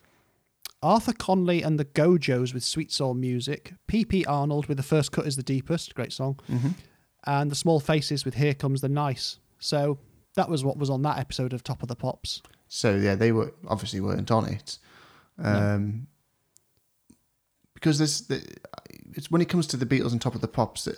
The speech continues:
Speaker 2: am I right in thinking there's not much surviving?
Speaker 1: Well, there's a lot of missing Top of the Pops episodes, as there is with a lot of T V from the
Speaker 2: Yeah.
Speaker 1: nineteen sixties. So, sadly, the Beatles things are,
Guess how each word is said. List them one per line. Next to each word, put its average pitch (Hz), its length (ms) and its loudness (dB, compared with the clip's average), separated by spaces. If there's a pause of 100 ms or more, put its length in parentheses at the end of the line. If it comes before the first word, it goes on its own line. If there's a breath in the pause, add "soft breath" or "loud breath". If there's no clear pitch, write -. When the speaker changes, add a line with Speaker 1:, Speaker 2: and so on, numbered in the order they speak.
Speaker 2:
am 156 100 -2
I 160 40 0
right 165 160 2
in 151 60 -2
thinking 143 260 0
there's 135 160 0
not 139 180 4
much 135 360 0
surviving? 127 640 2 (880 soft breath)
Speaker 1:
Well, 214 120 4
there's 226 140 4
a 214 60 2
lot 233 180 4
of 156 100 0
missing 143 300 0
Top 139 200 -4
of 143 60 -2
the 135 60 -4
Pops - 280 -2
episodes, 127 400 -4
as 143 120 0
there 143 120 0
is 135 120 -2
with 131 120 -2
a 131 40 0
lot 135 160 0
of 135 100 -10
T 123 200 -4
V 120 160 -4
from 127 140 -8
the 127 60 -4
Speaker 2:
Yeah. 127 200 6
Speaker 1:
nineteen 113 180 -2
sixties. 117 580 -8
So, 127 540 -2 (1120 loud breath)
sadly, 135 680 0
the 127 140 -4
Beatles 135 440 -2
things 120 340 -2
are, 120 320 -2